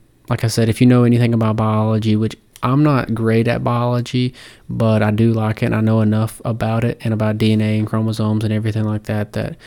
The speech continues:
everything that he says lines up with the science of it all. Thank you all for listening to today's episode of How Jesus and the Bible is Real.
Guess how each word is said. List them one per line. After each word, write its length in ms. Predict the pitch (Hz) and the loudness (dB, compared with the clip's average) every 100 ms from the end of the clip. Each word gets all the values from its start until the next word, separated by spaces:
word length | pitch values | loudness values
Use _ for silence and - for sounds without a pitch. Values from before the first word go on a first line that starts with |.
| - - | -20 -10
everything 440 | - 120 117 117 113 | -2 0 0 0 0
that 120 | 110 | 0
he 140 | 107 107 | -2 -4
says 680 | - - 110 107 104 - - - - | -4 -4 -2 0 -2 -6 -16 -20 -8
lines 380 | 110 107 101 - | -4 -2 -2 -6
up 460 | - 117 113 - - - - - | -8 -6 -8 -10 -18 -20 -18 -6
with 500 | 117 107 104 - - - - | 0 0 0 -4 -20 -20 -8
the 400 | 120 110 104 101 | -2 0 0 -4
science 580 | - - 104 101 - - | -6 -6 -6 -6 -8 -10
of 220 | 110 107 | -10 -8
it 80 | - | -8
all. 280 | 98 107 - _ - - - - - - | -8 -8 -12 _ -20 -20 -20 -20 -20 -14
Thank 140 | - 147 | -2 2
you 120 | 143 | 2
all 80 | 135 | 2
for 100 | 131 | 2
listening 400 | 120 127 135 131 | 2 2 0 2
to 180 | 127 113 | 2 0
today's 440 | - 117 120 117 | 0 0 0 0
episode 760 | 113 120 120 123 120 131 151 143 - - | -2 -2 -2 0 2 0 -2 -6 -12 -10
of 580 | 113 110 110 107 107 - - - 120 113 127 127 | -2 0 2 2 0 -6 -20 -10 -8 -8 -10 -12
How 560 | - 120 120 120 120 120 | -6 -4 0 0 0 -2
Jesus 580 | 110 120 117 120 120 - - | -4 -2 -2 -2 -4 -4 -2
and 260 | 117 110 | 2 2
the 60 | 104 | 2
Bible 480 | 104 104 110 113 107 | 2 0 2 0 0
is 300 | 117 110 107 | -2 -2 -2
Real. 580 | 101 101 107 135 151 | -2 0 2 2 0